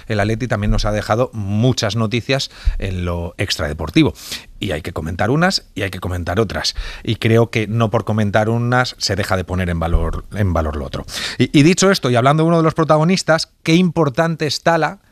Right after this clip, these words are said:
el recuperar al mejor Julián Álvarez, que ha pasado durante un momento de la temporada, eh, una situación complicada, muchas jornadas sin marcar.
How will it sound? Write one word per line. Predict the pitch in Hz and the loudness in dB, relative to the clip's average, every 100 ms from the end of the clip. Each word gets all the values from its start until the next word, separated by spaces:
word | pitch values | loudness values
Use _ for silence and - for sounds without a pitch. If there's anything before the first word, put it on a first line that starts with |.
| _ _ - | _ _ -4
el | 127 | -4
recuperar | 117 107 117 123 147 | -2 -4 0 2 4
al | 175 | 4
mejor | 143 147 156 | 0 0 0
Julián | 147 131 143 | 2 2 4
Álvarez, | 202 107 78 _ - | 2 0 -6 _ -10
que | 110 | -6
ha | 113 | -4
pasado | 131 160 156 | -2 0 0
durante | 101 95 90 110 | -2 -4 -4 -2
un | |
momento | 123 135 135 | -2 0 0
de | 131 | 0
la | 127 | 2
temporada, | 131 139 156 131 - - - - - - | 2 2 4 2 -4 -16 -20 -20 -20 -14
eh, | |
una | - 110 | -8 -4
situación | 104 101 95 110 | -2 -2 0 2
complicada, | 120 117 147 190 180 185 180 | 2 2 4 4 4 4 0
muchas | 123 123 117 | -2 -8 -8
jornadas | - 107 107 104 | -6 -4 -2 -2
sin | - 113 | 0 2
marcar. | 120 - 185 185 180 180 | 2 2 4 4 4 0